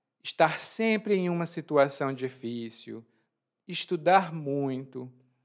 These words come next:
e não ter a certeza de ter uma casa, eu não quero." Mas o que ele diz é:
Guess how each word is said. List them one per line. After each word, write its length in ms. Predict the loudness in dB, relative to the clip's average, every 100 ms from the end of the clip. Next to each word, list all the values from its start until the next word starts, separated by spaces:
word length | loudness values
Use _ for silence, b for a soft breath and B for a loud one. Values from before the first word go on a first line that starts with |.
| _ -10
e 340 | -4 -4 -6 b b b b _
não 380 | -6 -2 2 2
ter 240 | 2 4 6
a 80 |
certeza 840 | 4 0 -6 0 2 2 0 -8 -12 _ _ _
de 120 | -16
ter 220 | -8 -4 -2
uma 180 | -2
casa, 440 | 2 4 4 2 -10 _ _ _ _ _ _ _
eu 140 | -4 -2
não 160 | -2
quero." 300 | 0 0 0 -8 _ _ _ _ _ _ _ _ _ _ _ _ _ _ _ _ -4
Mas 160 | 0 0
o 80 | 0
que 100 | 0
ele 160 | 2
diz 460 | 2 0 -2 -4 -12 _ _ _ 0
é: 340 | 4 4 2